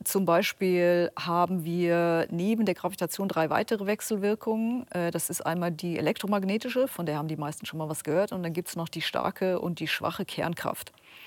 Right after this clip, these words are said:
Und diese drei Kräfte,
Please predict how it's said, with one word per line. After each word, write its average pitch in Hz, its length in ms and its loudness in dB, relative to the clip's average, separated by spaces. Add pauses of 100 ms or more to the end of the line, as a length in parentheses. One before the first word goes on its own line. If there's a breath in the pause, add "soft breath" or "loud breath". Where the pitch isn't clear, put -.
(420 loud breath)
Und 170 180 -4
diese 208 340 2
drei 165 640 2
Kräfte, - 800 0